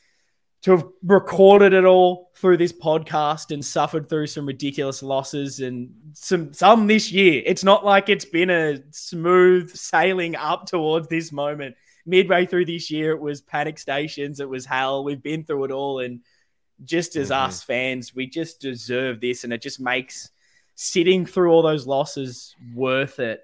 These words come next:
Speaker 1: And, I mean, just what a moment.
Speaker 2: Yeah.
Speaker 1: It's incredible. Just feel the emotions that we're all feeling right now.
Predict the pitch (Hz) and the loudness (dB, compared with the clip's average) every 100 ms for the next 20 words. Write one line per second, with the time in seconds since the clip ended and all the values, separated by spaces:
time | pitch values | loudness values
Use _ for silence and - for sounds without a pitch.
0 | _ 120 120 117 113 113 - 127 123 123 | _ -12 -10 -8 -10 -12 -10 -8 -8 -8
1 | 123 131 131 117 110 123 110 90 82 117 | -6 -4 -2 -2 -4 -4 -6 -8 -12 -12
2 | 117 117 117 117 110 107 - 123 - - | -12 -8 -4 -4 -6 -12 -14 -14 -14 -6
3 | 131 131 127 120 120 117 120 117 117 107 | -4 -2 -4 -4 -4 -6 -6 -10 -8 -8
4 | 110 110 - 113 113 110 101 101 104 113 | -6 -8 -6 -8 -6 -8 -10 -12 -16 -18